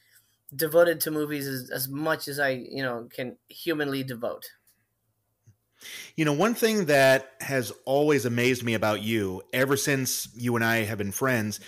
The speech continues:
Speaker 2: is that you have such an extensive knowledge of movies, not just the popular ones that we know, but even the lesser known ones. And you don't just know the actors, you know who directed it, you know who wrote it, who produced it.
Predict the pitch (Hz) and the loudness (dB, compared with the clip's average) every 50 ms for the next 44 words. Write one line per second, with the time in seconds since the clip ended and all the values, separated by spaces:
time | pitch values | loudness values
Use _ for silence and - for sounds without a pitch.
0 | - - - - - - 135 139 117 113 127 123 123 120 - - 120 135 175 214 | -20 -20 -20 -18 -10 -6 -4 -2 0 2 4 4 4 4 2 0 -2 -2 0 2
1 | 180 185 175 170 160 - - - 160 147 - 135 123 110 - - - - - 160 | 4 4 4 4 2 2 2 2 2 2 2 0 -2 0 -2 -2 -2 0 2 2
2 | 175 202 208 - 202 139 123 123 123 120 123 123 123 127 123 110 104 101 98 92 | 2 2 2 -2 -2 -2 -2 -2 -2 0 2 2 4 2 2 2 0 -2 -2 -4
3 | 90 - - - - 120 110 110 110 104 101 - - 117 110 120 127 123 110 104 | -6 -8 -10 -6 -2 0 2 2 2 0 -2 -8 -8 -6 -2 0 0 0 0 -2
4 | 95 90 90 - - - - - - 151 185 220 226 226 247 214 208 170 - - | -4 -6 -8 -12 -12 -14 -16 -8 0 2 2 2 4 2 0 0 0 -2 -4 0
5 | 160 160 160 - 156 147 139 147 135 120 123 120 117 113 110 113 117 120 135 151 | 0 0 0 0 -2 -2 0 0 0 0 -2 -2 -2 0 2 2 4 4 4 2
6 | 165 170 - - - - - - 135 135 160 170 185 175 170 143 143 135 131 127 | 0 -2 -6 -14 -20 -10 -2 0 2 4 4 4 4 2 2 4 4 4 4 4
7 | 117 123 139 135 - 139 127 120 123 127 131 135 127 110 98 92 92 92 - 127 | 2 2 0 0 2 0 -2 -2 0 -2 -2 -2 -2 -2 -4 -4 -6 -4 -2 -2
8 | 120 120 117 - - - - - _ - - 226 285 294 254 208 233 170 - 147 | -2 -2 -4 -8 -14 -20 -20 -20 _ -4 -2 0 2 2 2 4 2 2 2 2
9 | 147 147 143 139 127 117 123 117 120 139 156 160 160 - 120 104 101 98 - - | 0 2 2 2 2 2 2 2 4 4 4 2 0 -2 -4 -4 -4 -4 -8 -8
10 | 147 156 156 147 147 143 139 139 139 143 139 - - 139 135 117 127 139 147 165 | -6 -4 -2 0 2 4 6 6 6 6 4 2 -4 -6 -4 -4 -2 0 2 2
11 | 165 165 - 123 104 98 92 90 104 131 151 147 143 139 135 135 127 - - 147 | 0 0 -2 -4 -4 -4 -6 -8 -8 -6 -6 -2 -2 0 0 0 0 -2 -6 -8
12 | 135 131 135 156 175 165 151 123 104 92 82 _ - - - _ - - 147 143 | -8 -6 0 4 4 6 6 4 2 -2 -8 _ -20 -20 -20 _ -4 -2 0 0
13 | 135 - - - 156 139 131 175 202 185 156 - - 113 95 87 - | 0 -2 -4 -6 -4 -2 0 0 0 2 0 0 -2 -2 -2 -4 -4